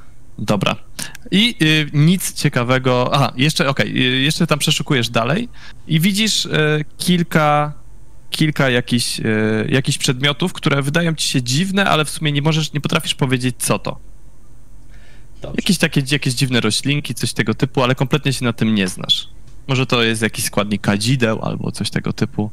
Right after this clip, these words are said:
Speaker 1: ciężko powiedzieć. No i nic więcej już ciekawego tam nie znalazłeś.
Speaker 2: Okej, za-, zapakowuję plecak tak, żeby, y, jak najbardziej zatuszować, że cokol-, ktokolwiek przy nim grzebał. Staram się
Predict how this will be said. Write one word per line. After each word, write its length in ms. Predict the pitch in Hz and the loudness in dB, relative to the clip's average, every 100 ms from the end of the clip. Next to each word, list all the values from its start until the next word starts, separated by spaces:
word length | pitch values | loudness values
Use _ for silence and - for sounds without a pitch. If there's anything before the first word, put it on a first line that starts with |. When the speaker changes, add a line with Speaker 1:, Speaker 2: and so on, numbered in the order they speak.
| - | -2
Speaker 1:
ciężko 300 | 110 - - | -2 0 0
powiedzieć. 580 | 190 - - - - - - - - - - - - - - | 0 -2 -4 -6 -10 -10 -12 -12 -12 -12 -12 -12 -12 -12 -2
No 100 | 190 | 2
i 60 | 185 | 4
nic 160 | 160 | 4
więcej 240 | 143 147 - | 2 2 0
już 80 | - | 0
ciekawego 420 | - 104 101 98 | -2 0 0 0
tam 180 | 92 87 | -2 -2
nie 60 | |
znalazłeś. 440 | 90 - - 110 110 | -4 -8 -8 -6 -8
Speaker 2:
Okej, 120 | - 110 | -10 -10
za-, 380 | - 117 - - | -4 -4 -4 -8
zapakowuję 540 | 120 143 143 143 135 131 | -4 -2 -2 0 2 2
plecak 280 | 131 135 - | 0 -6 -6
tak, 140 | 120 | -4
żeby, 520 | 117 117 117 113 107 - 104 | -4 -4 -2 -2 -4 -8 -8
y, 40 | 107 | -4
jak 120 | 113 | -2
najbardziej 380 | 120 120 110 113 | 0 0 0 0
zatuszować, 520 | 104 - - 110 104 | -2 -6 -8 -8 -6
że 80 | 104 - - | -8 -8 -12
cokol-, 300 | - - 110 | -10 -4 -4
ktokolwiek 400 | - 117 113 107 | -4 -4 -4 -4
przy 120 | - | -4
nim 140 | 104 98 | -6 -4
grzebał. 400 | 104 87 87 95 | -4 -4 -6 -6
Staram 320 | - 95 95 | -8 -8 -8
się 280 | - 98 | -6 -6